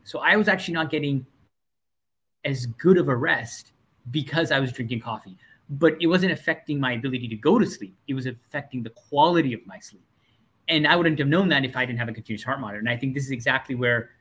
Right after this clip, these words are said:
you know, to your question, how, uh, y-, in these athletes and these people who are looking pretty healthy, how can we predict it?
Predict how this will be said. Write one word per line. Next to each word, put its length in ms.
you 140
know, 60
to 160
your 140
question, 460
how, 300
uh, 160
y-, 440
in 140
these 220
athletes 420
and 100
these 100
people 260
who 100
are 140
looking 360
pretty 200
healthy, 420
how 160
can 180
we 100
predict 420
it? 140